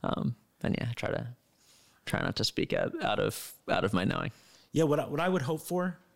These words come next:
Speaker 2: actually, what I would hope for is an environment where people are, are that, that the better people are more willing to throw their hat in the ring. And right now, there's such a price to pay for that.
Speaker 1: Hmm.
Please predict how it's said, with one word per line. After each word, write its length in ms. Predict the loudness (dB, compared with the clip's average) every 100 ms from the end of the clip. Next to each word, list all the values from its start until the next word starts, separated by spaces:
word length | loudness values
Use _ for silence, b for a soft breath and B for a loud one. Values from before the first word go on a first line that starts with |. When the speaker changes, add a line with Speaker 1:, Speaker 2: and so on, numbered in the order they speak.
| -8
Speaker 2:
actually, 220 | -2 0
what 80 | 2
I 40 |
would 100 | 0
hope 180 | 0 -4
for 140 | -4 -4
is 120 | -2
an 80 | -4
environment 640 | -4 -2 -2 -2 -2 -4
where 380 | -6 -4 -4 -8 -12 _ -4
people 340 | -2 0 0
are, 180 | 0 -2 -2 -8 -8
are 100 | -8 -8 -14 -4
that, 200 | -4 -2
that 140 | -2
the 80 | -2
better 360 | -2 0 2 2
people 440 | 0 -2 0 -2
are 120 | 2
more 280 | 2 4 2
willing 520 | 0 0 0 2 0 -2 -8 -6
to 100 | -2
throw 220 | 2 2
their 120 | 0
hat 180 | -4 -6
in 80 | -8
the 80 |
ring. 240 | -10 -12 -14 -8
And 160 | -4 -2
right 160 | -2
now, 160 | -2 -4
there's 220 | -4 -2
such 240 | 0 -2
a 60 | -4
price 480 | -6 -4 0 0 0
to 120 | -6
pay 420 | -10 -6 -4 -4 -8 b b b b b b
for 280 | 0 4 4
that. 300 | 2 -4 -12 _ 0
Speaker 1:
Hmm. 140 | 0